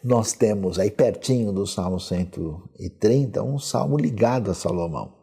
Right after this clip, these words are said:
né, que é o Salmo cento e vinte e sete, assim como acontece também, ah, com o Salmo setenta e dois. E esses salmos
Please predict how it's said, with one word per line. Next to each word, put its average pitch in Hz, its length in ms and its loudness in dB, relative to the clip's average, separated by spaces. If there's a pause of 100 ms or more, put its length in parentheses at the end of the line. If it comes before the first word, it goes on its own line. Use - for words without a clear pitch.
(140)
né, 95 240 -2
que 80 380 -8
é - 320 4 (440)
o 110 80 -8
Salmo 85 320 -4
cento 85 300 -6
e 85 60 -2
vinte 95 220 -2
e - 40 -6
sete, 104 400 4
assim 85 240 -4
como 87 260 -2
acontece 87 680 -2
também, 92 480 0 (560)
ah, 92 480 2
com 92 220 4
o 98 40 2
Salmo 92 640 0
setenta 87 540 0
e 101 80 4
dois. 101 680 2 (720)
E 110 580 2 (280)
esses 156 380 2
salmos 110 840 -2